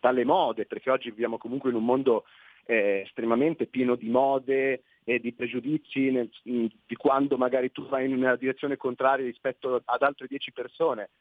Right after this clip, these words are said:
Ecco, molte persone in quel caso lì si sentono sole e di conseguenza, mm, porta a problemi, a di-, a dei, diciamo, dei disagi.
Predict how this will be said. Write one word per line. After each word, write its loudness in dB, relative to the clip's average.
Ecco, 0
molte -2
persone -4
in -4
quel 0
caso -2
lì -2
si -2
sentono 0
sole -2
e 0
di -8
conseguenza, 0
mm, -10
porta 0
a -4
problemi, -4
a -4
di-, -8
a 2
dei, -2
diciamo, 2
dei 0
disagi. -2